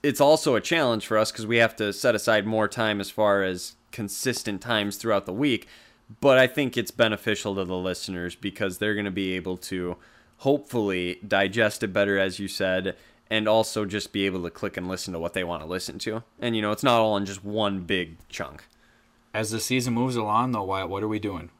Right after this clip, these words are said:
Speaker 2: We're making good on our promise to continually change our best. So we're raising our level just like
Speaker 1: At least
Speaker 2: teams
Speaker 1: we
Speaker 2: are.
Speaker 1: think that's what we're doing.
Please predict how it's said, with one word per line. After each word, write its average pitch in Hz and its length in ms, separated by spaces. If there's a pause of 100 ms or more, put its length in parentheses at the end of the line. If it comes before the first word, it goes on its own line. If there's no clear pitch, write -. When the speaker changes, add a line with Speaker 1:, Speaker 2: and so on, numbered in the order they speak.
(200)
Speaker 2:
We're 95 140
making 104 340
good 110 160
on 113 120
our 104 100
promise 101 480
to 95 100
continually 101 560
change 98 360
our 98 100
best. 80 320
So 101 140
we're 113 220
raising 143 540
our 143 120
level 127 340
just 139 260
like 160 100
Speaker 1:
At 113 60
least 131 160
Speaker 2:
teams 120 220
Speaker 1:
we 127 40
Speaker 2:
are. 101 80
Speaker 1:
think 180 200
that's 95 260
what 85 140
we're 78 120
doing. 73 300